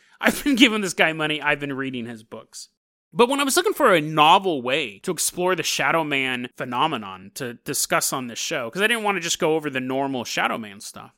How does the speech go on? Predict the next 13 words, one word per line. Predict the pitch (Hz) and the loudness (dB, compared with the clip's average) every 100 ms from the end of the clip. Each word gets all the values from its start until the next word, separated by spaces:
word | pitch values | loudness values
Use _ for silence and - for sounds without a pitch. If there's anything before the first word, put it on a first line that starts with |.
| _ _ | _ _
I | 160 | -8
found | - 151 143 - | -2 0 0 0
S. | 170 185 185 | 0 0 2
Rob's | 190 180 185 175 | 4 6 4 -2
book, | 139 156 139 147 - - _ _ _ _ | -6 -2 -2 -2 -12 -20 _ _ _ _
How | - 285 | 4 6
to | 330 | 6
Command | - 285 226 220 226 247 214 | 0 -2 2 2 2 0 -2
an | 175 - - | -2 -4 -2
Army | 285 359 403 440 233 135 104 _ _ _ _ _ _ _ _ - | 4 6 6 4 0 -4 -12 _ _ _ _ _ _ _ _ -4
of | 226 - | -2 0
Shadow | - 269 294 330 226 | 0 4 6 6 2
Men | 127 107 120 | -2 -6 -10